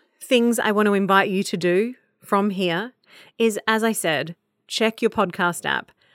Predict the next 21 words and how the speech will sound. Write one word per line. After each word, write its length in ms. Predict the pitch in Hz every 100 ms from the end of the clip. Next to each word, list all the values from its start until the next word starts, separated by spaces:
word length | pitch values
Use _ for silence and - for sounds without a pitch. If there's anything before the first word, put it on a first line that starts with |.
| _ _ -
Really 520 | 226 311 320 320 -
have 180 | 214 240
a 60 | 220
look 340 | 196 214 214 -
objectively 960 | 190 151 185 202 - 180 190 175 170
at 120 | 185 190
the 80 |
shows 400 | 185 214 202 208
that 120 | 208 190
you're 140 | 180
consuming. 800 | - 180 - 175 160 - - 175 _ _ _ _ _ _ _ _
Check 340 | - 277 269 -
that 180 | 302 -
there 280 | 233 214 -
is, 680 | 240 285 269 220 214 - - _ _ _ _ _ _ _
you 200 | 214 220
do 240 | 220 262
see 340 | 254 240 214 202
voices 760 | 165 190 233 202 175 175 165 - - - 202
represented 640 | 214 233 208 208 226 180
there 360 | 180 160 151